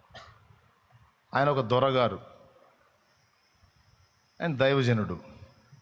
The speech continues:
ఆ ప్రాంతంలో కరువు వచ్చింది, ప్రజలకి ఉపాధి మార్గం లేదు, పనులు లేవు. ఆ టైంలో ఆయన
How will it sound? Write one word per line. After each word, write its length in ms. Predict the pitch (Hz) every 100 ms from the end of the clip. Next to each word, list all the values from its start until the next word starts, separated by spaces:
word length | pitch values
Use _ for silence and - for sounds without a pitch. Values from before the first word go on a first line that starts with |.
| _ _ _ _ -
ఆ 80 |
ప్రాంతంలో 560 | 180 170 190 175 196 196
కరువు 300 | - 175 196
వచ్చింది, 380 | 180 - 98 80 - - - - - _ _ _ _ _ _ _ _ _ -
ప్రజలకి 840 | 160 185 196 175 170 151 139 123
ఉపాధి 420 | 120 139 196 202
మార్గం 440 | 185 170 160 147 135
లేదు, 280 | 127 101 92
పనులు 280 | 147 170 165
లేవు. 300 | 135 101 - - - - _ - _ _ _ _ _ _ _ _ _ _ _ _ _ _ _ -
ఆ 100 | 135
టైంలో 480 | - 170 185 175
ఆయన 480 | 143 123 107 90 95